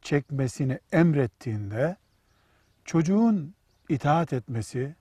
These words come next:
yani o krediyi çekmesi caiz olmaz. Neden?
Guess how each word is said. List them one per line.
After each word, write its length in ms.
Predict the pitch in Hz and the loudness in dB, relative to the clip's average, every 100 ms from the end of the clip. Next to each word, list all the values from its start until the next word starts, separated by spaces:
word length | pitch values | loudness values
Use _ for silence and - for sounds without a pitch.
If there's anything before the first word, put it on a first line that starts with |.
| _ - | _ 0
yani 260 | 135 123 | 2 2
o 120 | 143 151 | 0 -2
krediyi 460 | 160 135 123 120 | 2 0 2 -2
çekmesi 640 | 113 147 127 127 117 160 190 _ _ _ - | -2 -4 -4 -6 -6 -8 -10 _ _ _ 0
caiz 400 | 151 123 120 113 | 4 4 4 -2
olmaz. 500 | 120 117 101 - - _ _ _ _ _ | -4 -4 -6 -10 -20 _ _ _ _ _
Neden? 360 | 131 127 139 160 | -4 2 2 2